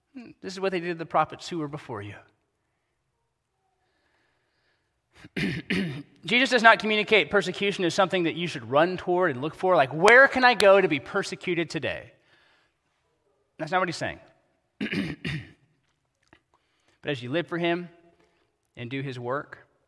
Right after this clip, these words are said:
you will find the world does not look kindly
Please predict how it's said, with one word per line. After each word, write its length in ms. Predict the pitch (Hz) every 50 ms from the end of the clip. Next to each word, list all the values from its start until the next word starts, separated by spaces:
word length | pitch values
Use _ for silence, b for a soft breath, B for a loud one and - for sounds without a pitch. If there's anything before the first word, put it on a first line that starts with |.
| _ _ _ _ _ _ _ _ _ _ _
you 180 | - - 131 147
will 100 | 170 175
find 440 | - - 107 104 101 117 135 131 - _ _ _ _ _ _ _ _ _ _ _ _ _ _ _ _ -
the 100 | 120 127
world 360 | 120 135 151 165 170 165 143
does 120 | 135 120
not 240 | 131 135 123 113 113
look 200 | 131 131 131 -
kindly 600 | - - 151 151 151 131 104 98 95 - 104 123